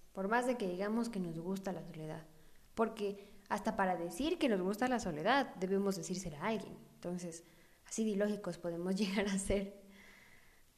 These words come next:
Algo que también, eh, solemos decir o pensar, o que incluso no saben decir o enseñar, es, es que si tú estás bien, el resto va a estar bien.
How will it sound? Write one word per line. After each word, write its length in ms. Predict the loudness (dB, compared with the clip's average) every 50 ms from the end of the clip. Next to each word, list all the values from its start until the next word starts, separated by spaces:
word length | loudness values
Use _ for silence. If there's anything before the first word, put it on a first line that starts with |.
| -20 -8 -2
Algo 420 | 0 2 2 2 2 0 0 0
que 100 | -2 -4
también, 800 | -2 -2 -2 -2 0 0 0 0 0 0 0 0 0 0 0 0 -2
eh, 500 | -2 0 0 2 2 2 0 -2 -4 -6 -8
solemos 560 | -4 -2 -2 0 0 0 0 2 0 0 0
decir 320 | -2 -2 -2 0 0 0 0
o 100 | 0 0
pensar, 600 | -2 -2 -2 -4 -4 -2 -2 -2 -2 -2 -6 -8 -14 -20 -20 -20 -20 -20 _ _ _ -20 -20 -20 -12 -8
o 80 | -6 -2
que 100 | 0 0
incluso 640 | 0 2 2 2 2 2 2 0 0 0 2 2 2
no 160 | 2 2 2
saben 320 | 2 2 2 2 2 2
decir 540 | 2 0 -2 -2 0 2 2 2 2 2 0 0
o 180 | 2 4 4 6
enseñar, 880 | 6 6 4 2 2 0 -2 -2 -2 -2 0 0 0 0 0 -2 -4 -4
es, 260 | -2 0 0 0 -2 -6 -12 -16 -18 -20 -20 -20 -20 -20 -10 -6
es 200 | -6 -6 -6 -4
que 300 | -2 0 0 0 0 -2
si 160 | -4 -6 -6
tú 220 | -4 -2 0 0
estás 480 | 0 0 0 -2 -2 -2 0 0 -2 -2
bien, 380 | 0 0 2 2 2 0 -2 -4 -6 -14 -16 -20 -18 -8 -4
el 160 | -2 0 0
resto 300 | 2 0 0 0 0 2
va 60 | 2
a 40 | 2
estar 260 | 0 0 0 0 0
bien. 360 | 0 0 0 0 -2 -2 -6